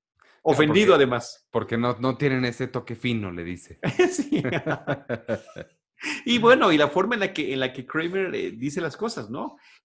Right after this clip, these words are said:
Speaker 1: "Quiero llenar el departamento de madera, Jerry, madera,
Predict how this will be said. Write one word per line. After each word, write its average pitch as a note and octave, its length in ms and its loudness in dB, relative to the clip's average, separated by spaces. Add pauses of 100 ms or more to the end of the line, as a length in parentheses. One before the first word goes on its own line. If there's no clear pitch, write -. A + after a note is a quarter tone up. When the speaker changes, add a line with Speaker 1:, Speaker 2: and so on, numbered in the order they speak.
Speaker 1:
"Quiero F3+ 160 2
llenar E3 240 0
el E3+ 80 -4
departamento C3+ 560 -8
de B2 100 -8
madera, A2 360 -8
Jerry, G#2 320 -6
madera, C3+ 320 -10